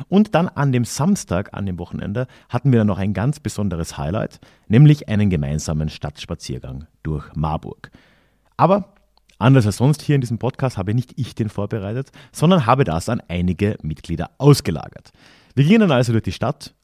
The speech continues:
und Stefan, Tanja und Tina haben uns unterschiedliche Aspekte an den historischen Orten Marburgs näher gebracht und uns so in die Geschichte Marburgs und der Region und Hessens und so weiter eingeführt.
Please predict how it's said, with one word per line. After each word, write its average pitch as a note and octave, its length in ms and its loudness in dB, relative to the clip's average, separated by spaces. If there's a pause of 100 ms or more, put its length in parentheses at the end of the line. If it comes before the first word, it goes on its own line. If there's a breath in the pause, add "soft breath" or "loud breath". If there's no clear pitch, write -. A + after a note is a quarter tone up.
und G2+ 300 -2
Stefan, F3+ 560 2
Tanja A#2+ 340 -2
und - 340 -4
Tina C#3 400 0 (240 loud breath)
haben D3+ 280 2
uns B2+ 100 0
unterschiedliche G#2 760 -4
Aspekte C3 680 -4 (100)
an F#2 260 -2
den F#2 200 0
historischen C3+ 460 0
Orten G2+ 380 0
Marburgs E2+ 380 0
näher F#2+ 160 0
gebracht D3+ 420 -4 (580 loud breath)
und F#3+ 160 6
uns F3 140 4
so G#2 180 4
in G2+ 200 0
die G2 100 0
Geschichte F2+ 400 -4
Marburgs C#2+ 400 -6
und C#3 160 -4
der G#2+ 80 2
Region D#2+ 380 -4
und - 200 0
Hessens D#2+ 440 -6
und - 180 -20
so - 100 -14
weiter C2 240 -14
eingeführt. - 540 -6